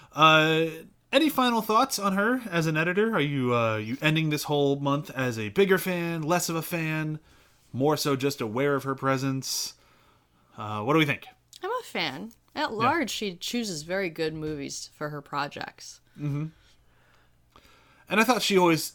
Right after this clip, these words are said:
Speaker 1: like, I thought there was a pretty distinct style throughout all of them that you could see, with the exception of The Wiz. The Wiz was kind of a, an odd duck in this whole bunch
Speaker 2: Yeah.
Speaker 1: because it was just so set on being a wide open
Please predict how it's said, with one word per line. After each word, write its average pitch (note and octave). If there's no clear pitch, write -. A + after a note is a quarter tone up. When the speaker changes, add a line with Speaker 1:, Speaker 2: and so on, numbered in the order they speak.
Speaker 1:
like, D#3+
I C#3+
thought D3
there C#3
was C3
a B2+
pretty E3+
distinct C3
style A2+
throughout A#2+
all A2+
of B2
them C3
that B2+
you B2
could A#2+
see, B2+
with B2+
the C3+
exception F3+
of D#3
The C3+
Wiz. G#2+
The C3
Wiz D#3+
was D#3+
kind C#3+
of B2
a, G#2
an A#2+
odd G#2+
duck G2+
in A2
this G#2+
whole G#2+
bunch F#2
Speaker 2:
Yeah. D3+
Speaker 1:
because A2+
it A#2
was G#2+
just A#2+
so A#2+
set -
on A#2
being A2
a G#2+
wide G#2
open G2